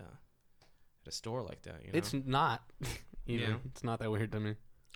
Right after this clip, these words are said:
Speaker 1: Do you think a lot of, uh, religious parents, like, "You can go anywhere you want, Kmart, but you stay away from that goddamn board game aisle"?
Speaker 2: Don't go in the Beyond section
Speaker 1: Yeah,
Speaker 2: in the
Speaker 1: th-, stay
Speaker 2: back.
Speaker 1: away from the sin aisle.
Speaker 2: Just keep, keep with, keep it to the, the guns.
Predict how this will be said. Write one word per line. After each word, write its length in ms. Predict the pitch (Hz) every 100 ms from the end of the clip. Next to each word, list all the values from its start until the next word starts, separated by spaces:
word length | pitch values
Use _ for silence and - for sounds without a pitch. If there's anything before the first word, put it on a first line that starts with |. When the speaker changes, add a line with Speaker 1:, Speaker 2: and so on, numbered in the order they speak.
| -
Speaker 1:
Do 100 | 117
you 40 |
think 220 | 104 110
a 60 | 107
lot 200 | 104 101
of, 220 | 98 90
uh, 240 | 92 82 82
religious 300 | 92 92 -
parents, 480 | - 95 87 69 -
like, 220 | 73 85
"You 60 | 98
can 100 | 123
go 160 | 120
anywhere 240 | 120 123 123
you 140 | 120
want, 240 | 123 117 -
Kmart, 400 | 101 101 98 -
but 100 | -
you 80 |
stay 220 | 92 - 76
away 120 | -
from 140 | -
that 160 | - -
goddamn 480 | 98 98 - 104 -
board 200 | - - -
game 240 | - 147
aisle"? 160 | 151 -
Speaker 2:
Don't 180 | - 107
go 200 | 107 107
in 140 | 101 98
the 160 | 101
Beyond 600 | 101 104 101 101 98 98
section 480 | - - - - -
Speaker 1:
Yeah, 60 | 101
Speaker 2:
in 80 | 104
the 60 |
Speaker 1:
th-, 120 | 104
stay 180 | 104 110
Speaker 2:
back. 60 | 120
Speaker 1:
away 160 | 120
from 220 | 113 107 98
the 80 |
sin 400 | 92 - 107 107
aisle. 400 | 98 95 98 95 -
Speaker 2:
Just 140 | -
keep, 340 | - 165 -
keep 220 | - 190 175
with, 100 | 170 -
keep 220 | - 202 208
it 80 |
to 80 | -
the, 260 | 160 147 135 123
the 100 | 123
guns. 760 | 123 131 127 117 101 95 -